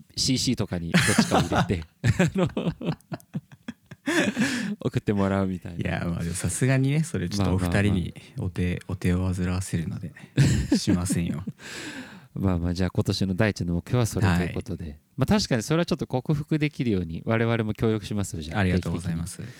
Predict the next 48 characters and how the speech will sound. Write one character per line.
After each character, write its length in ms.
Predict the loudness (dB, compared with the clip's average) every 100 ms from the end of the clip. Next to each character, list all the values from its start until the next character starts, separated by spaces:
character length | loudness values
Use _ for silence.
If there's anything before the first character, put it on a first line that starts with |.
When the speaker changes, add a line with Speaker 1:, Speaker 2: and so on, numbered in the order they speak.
| -18 -20 -20 -12
Speaker 1:
的 40 |
に。 60 | -6
う 40 | -4
ん。 180 | -4 -10 -8
Speaker 2:
え、 200 | -4 -2
で、 80 | 0
し 140 | 0 4
ゅ-、 40 |
Speaker 1:
で、 200 | 4 4
Speaker 2:
周 180 | 0 2
平 80 | 4
が？ 0 |
Speaker 1:
え 20 |
っ 40 |
と、 60 | 4 2
僕 100 | 2
の、 140 | 4
Speaker 2:
う 60 | 4
ん。 260 | 2 -2 -10 _ _ -8
Speaker 1:
そ 420 | 0 2 2 -2
う、 40 |
克 240 | -8 -2 -2
服 200 | 0 -2
し 60 |
た 100 | 0
い 60 | 0
こ 80 | 0
と 140 | 0
が 100 | -2
高 160 | 2 2
所 140 | 2
恐 160 | -2 -2
怖 100 | -4
症 200 | -2 -2
で 100 | 0
し 80 | -4
て、 300 | -2 -4 -4 _ _ -20 _ -20 -20 -20 _ _
あ 140 | 0 2
の、 500 | 4 2 0 -2 -6 -16 _ _ _ _ _ _ -4
こ 140 | 4
れ 80 | 4
ね、 420 | 4 2 2 -4 _
Speaker 2:
<laughs> 160 | _ 0
う 40 |
ん。 20 | 4
Speaker 1:
な 80 |
ん 60 | 6
で、 100 | 4